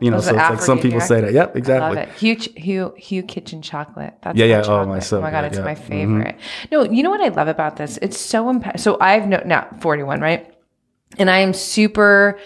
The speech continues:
Speaker 2: I always pay attention to my cycle for, for all the reasons. I think it's such an important,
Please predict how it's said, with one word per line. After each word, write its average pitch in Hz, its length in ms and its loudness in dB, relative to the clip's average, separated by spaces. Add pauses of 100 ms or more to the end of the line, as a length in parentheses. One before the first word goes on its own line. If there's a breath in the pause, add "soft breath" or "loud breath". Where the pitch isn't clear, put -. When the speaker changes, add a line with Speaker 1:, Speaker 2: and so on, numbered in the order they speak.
(360 loud breath)
Speaker 2:
I 196 140 4
always 226 200 4
pay 214 140 4
attention 175 420 0
to - 140 -6
my 156 140 -2
cycle 214 680 2
for, 202 300 0
for - 220 0
all 240 120 6
the 240 80 0
reasons. 170 320 -2
I 190 100 4
think 254 260 0
it's 285 160 -2
such 208 360 0
an 220 80 0
important, 196 800 -6